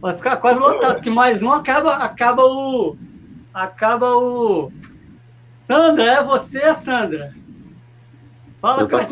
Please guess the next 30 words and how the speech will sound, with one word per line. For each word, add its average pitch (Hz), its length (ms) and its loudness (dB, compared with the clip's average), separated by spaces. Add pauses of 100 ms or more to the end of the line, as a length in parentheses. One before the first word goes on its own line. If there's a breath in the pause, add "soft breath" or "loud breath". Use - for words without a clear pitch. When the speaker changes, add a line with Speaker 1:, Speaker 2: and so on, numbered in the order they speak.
Speaker 1:
gente, 285 260 -4
apareça. 247 560 0
Speaker 2:
eu - 60 -2
tá 147 140 0
mutada, 104 640 0 (120)
tá 92 80 -8
mutada. 85 500 -2 (880)
Speaker 1:
Tá 180 100 -6
mutada? 190 600 -2 (480)
Speaker 2:
Deixa - 200 -6
eu 107 80 2
desmutar 104 460 -2
aqui 87 200 -6
ela. - 240 -6 (3500 soft breath)
Ah, 139 220 4
ela 127 300 4
tá 135 320 2
com 131 80 -6
a 139 80 6
opção 143 340 -2
de 143 140 -12
desativar 143 560 0
o 151 120 4
som, 139 220 -4
ela 104 200 0
tem 110 180 -10
que - 100 -20
fazer 120 260 0
por 143 200 -8
lá. - 300 -4